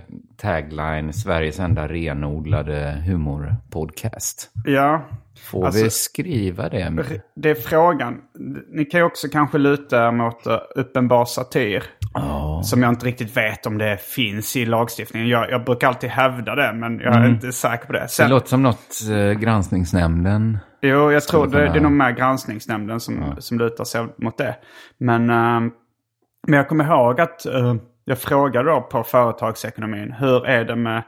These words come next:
Speaker 2: bra böcker? Bra böckers
Speaker 1: Just det.
Speaker 2: lexikon och sådär.
Speaker 1: Just det.
Speaker 2: Jag vet inte om de finns längre,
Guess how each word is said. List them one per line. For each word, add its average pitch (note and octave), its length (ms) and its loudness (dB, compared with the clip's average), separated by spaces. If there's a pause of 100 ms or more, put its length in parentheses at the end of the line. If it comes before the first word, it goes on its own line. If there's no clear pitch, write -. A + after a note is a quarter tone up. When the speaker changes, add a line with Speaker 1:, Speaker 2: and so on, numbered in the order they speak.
Speaker 2:
bra A#2+ 260 2
böcker? - 500 -4 (840)
Bra C#3 140 4
böckers B2+ 260 -2
Speaker 1:
Just - 180 -6
det. D#3+ 60 0
Speaker 2:
lexikon A#2 460 0
och D3 80 -4
sådär. F#3 240 -4
Speaker 1:
Just G2+ 280 -4
det. F2 120 -6 (180)
Speaker 2:
Jag C#3+ 100 -2
vet D#3 100 4
inte E3+ 140 -2
om D3 60 4
de C3+ 140 2
finns B2 480 -4
längre, - 300 -10